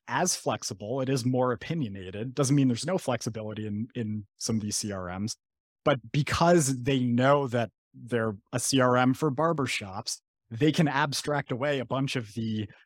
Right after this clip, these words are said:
kind of, uh, legwork that a user would need to do to get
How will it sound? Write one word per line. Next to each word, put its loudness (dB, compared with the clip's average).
kind 2
of, -4
uh, 2
legwork 2
that 0
a -2
user 0
would -2
need 0
to -6
do 2
to 0
get -2